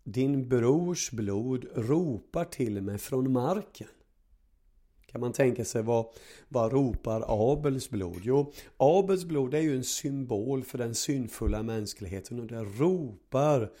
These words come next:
från marken om hämnd, om straff,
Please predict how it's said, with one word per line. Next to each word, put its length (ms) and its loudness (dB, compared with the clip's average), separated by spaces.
från 420 -2
marken 640 -4
om 240 2
hämnd, 840 -2
om 200 0
straff, 920 -2